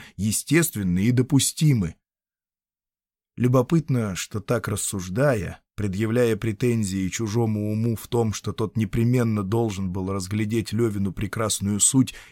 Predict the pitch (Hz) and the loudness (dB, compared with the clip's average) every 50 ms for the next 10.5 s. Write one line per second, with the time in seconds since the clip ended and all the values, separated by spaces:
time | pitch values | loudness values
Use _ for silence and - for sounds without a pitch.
0 | _ - - 170 170 160 151 139 117 107 104 101 - - - 113 110 104 - - | _ 2 6 8 10 10 10 8 6 4 2 0 -2 -4 -4 -4 -4 -4 -4 0
1 | - 143 147 135 120 117 107 107 104 101 104 107 101 - 113 107 - - 95 90 | 4 4 6 6 4 2 0 0 0 0 -2 -2 -2 -2 -4 -4 -2 -2 -4 -4
2 | 82 - - - 101 95 90 95 92 110 139 151 147 127 107 87 78 78 - _ | -4 -6 -8 -6 -4 -2 -2 -2 2 4 4 6 6 4 4 2 0 -2 -8 _
3 | _ _ _ _ _ _ _ _ _ _ _ _ _ - - - 139 127 127 123 | _ _ _ _ _ _ _ _ _ _ _ _ _ 0 2 4 4 6 6 6
4 | 120 131 160 170 143 139 147 131 107 110 107 113 135 135 123 104 - - 107 101 | 6 6 6 6 6 6 4 4 4 2 2 4 4 2 2 0 -2 -4 -6 -4
5 | - 151 135 - - 117 113 107 - - 107 104 107 110 131 139 135 131 127 123 | -2 -2 0 0 0 -2 -2 -4 -2 -4 -4 -2 0 2 2 4 4 4 2 2
6 | - - 120 113 - 117 113 104 - - - 110 131 151 147 - 165 160 160 160 | 0 0 -2 0 2 2 2 2 2 2 2 4 2 2 4 4 6 6 8 8
7 | 165 160 160 160 - - 143 131 - - 139 123 110 - - - - 92 87 82 | 8 8 6 4 2 -2 -4 -2 0 2 2 2 2 2 0 -2 -2 -2 -4 -4
8 | 78 76 - _ _ _ _ _ _ - 113 113 117 117 110 101 - - - 143 | -6 -8 -10 _ _ _ _ _ _ -2 0 0 2 2 0 0 -2 -2 2 4
9 | 127 120 107 87 87 90 87 80 78 98 98 - - - 82 85 85 85 85 78 | 4 4 4 0 -6 -8 -8 -6 -6 -6 -6 -6 -8 -8 -8 -8 -6 -4 -4 -2
10 | - - - 131 160 160 131 110 95 | -2 0 2 4 4 4 4 0 -4